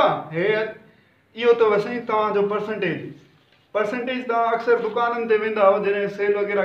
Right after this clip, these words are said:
ڪٿي لڳندي آهي، ته اتي لکيل هوندو آهي پنجاهه پرسينٽ آف، چاليهه پرسينٽ آف، ٺيڪ آهي. ان جو مطلب هوندو آهي جيڪا ٽوٽل پرائس آهي نه، ان مان ان جي پرائس جيڪا آهي، سو آف ٿي وئي آهي، يعني ڪي ان تي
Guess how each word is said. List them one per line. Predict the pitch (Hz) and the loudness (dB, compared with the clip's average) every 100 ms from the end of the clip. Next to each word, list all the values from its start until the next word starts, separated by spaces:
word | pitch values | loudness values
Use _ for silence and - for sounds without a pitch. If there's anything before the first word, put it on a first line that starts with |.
| 185 | -2
ڪٿي | 185 180 | -4 -4
لڳندي | 190 180 180 | -4 -6 -4
آهي، | 180 180 | -4 -4
ته | 185 | -8
اتي | 185 | -8
لکيل | 180 202 185 | -8 -4 -4
هوندو | 160 156 | -4 -4
آهي | 190 185 | -4 -4
پنجاهه | 196 180 190 180 185 | -6 -4 -2 -2 -4
پرسينٽ | 180 180 160 175 | -6 -6 -6 -4
آف، | 160 151 190 180 180 - | -2 -2 -6 -8 -10 -12
چاليهه | 185 185 196 | -8 -4 -4
پرسينٽ | 180 175 165 170 170 | -6 -6 -6 -6 -2
آف، | 165 - 175 | -2 -2 -8
ٺيڪ | 196 - | -12 -6
آهي. | 160 - - - - | -6 -6 -12 -20 -8
ان | 214 | -6
جو | 226 | -4
مطلب | 220 208 202 196 | -4 -6 -4 -4
هوندو | 185 196 | -4 -6
آهي | 220 | -6
جيڪا | 214 - 226 | -6 -4 -2
ٽوٽل | 233 247 247 | 0 0 0
پرائس | 214 214 247 | 0 0 -2
آهي | |
نه، | 240 202 | -4 -6
ان | 220 240 | -4 -2
مان | 226 208 | -2 -2
ان | 208 196 | -4 -6
جي | 196 175 | -6 -4
پرائس | 185 185 175 | -2 -2 -2
جيڪا | 170 160 | -2 -2
آهي، | 170 | -2
سو | - 180 180 | -4 -2 -2
آف | 180 | 0
ٿي | 170 | -4
وئي | 151 151 | -6 -4
آهي، | 196 160 | -2 -2
يعني | 170 180 | -4 -4
ڪي | 170 | -6
ان | 170 | -6
تي | 175 | -6